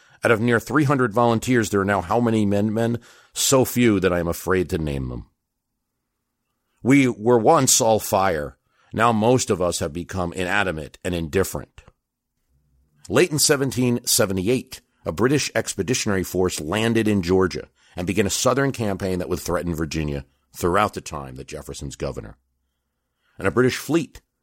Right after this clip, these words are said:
sailed into Hampton Roads in May seventeen seventy-nine, seized Portsmouth, and plundered the Virginia countryside before returning to New York.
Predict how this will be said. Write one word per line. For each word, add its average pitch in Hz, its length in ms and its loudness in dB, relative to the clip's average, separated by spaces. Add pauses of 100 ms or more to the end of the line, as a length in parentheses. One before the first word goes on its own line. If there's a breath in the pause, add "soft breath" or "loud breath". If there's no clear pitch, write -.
(220)
sailed 151 420 2
into 131 180 0
Hampton 127 400 0
Roads 113 360 6
in 87 180 -2
May 117 280 2
seventeen 107 500 2
seventy-nine, 90 720 2
seized 147 480 2
Portsmouth, 117 500 0 (520)
and 87 180 -6
plundered 107 480 2
the 85 80 -4
Virginia 82 400 -4
countryside 76 520 -8
before 82 360 0 (240 loud breath)
returning 78 500 -2
to - 120 -8
New 65 100 -6
York. 62 480 -10